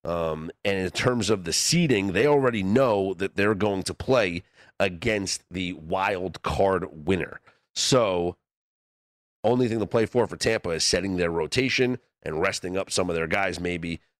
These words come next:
uh, get them ready. But Yankees coming into this series against the Blue Jays red hot, uh, winners of, uh, three, uh, six straight now, the Yankees coming off the sweep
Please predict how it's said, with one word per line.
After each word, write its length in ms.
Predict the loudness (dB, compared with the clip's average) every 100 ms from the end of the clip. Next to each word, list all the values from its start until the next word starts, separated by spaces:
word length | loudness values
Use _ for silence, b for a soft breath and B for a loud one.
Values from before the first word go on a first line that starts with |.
| -8
uh, 100 | -6
get 240 | -2 -4
them 200 | -2 -2
ready. 200 | 0 -2
But 240 | -4 -6 -6
Yankees 560 | -2 -2 0 0 0 0
coming 400 | -2 -2 -2 -2
into 220 | -2 -2
this 180 | -2 2
series 220 | 2 2
against 200 | 0 -2
the 60 | -2
Blue 200 | 0 0
Jays 320 | 2 0 -2
red 320 | -4 0 0 0
hot, 380 | 0 -2 _ B B B 0
uh, 260 | 2 2 2
winners 380 | 2 2 0 0
of, 380 | 0 2 0 0
uh, 320 | 0 2 -2
three, 400 | -4 -2 0 0
uh, 160 | 0 0
six 380 | 2 2 2 0
straight 400 | 0 0 -2 -2
now, 300 | -4 -4 -8 _ _ -6
the 100 | 0
Yankees 560 | 0 0 -6 -6 -8
coming 300 | -4 -4 -2
off 160 | -4 -4
the 80 | -6
sweep 300 | -4 -6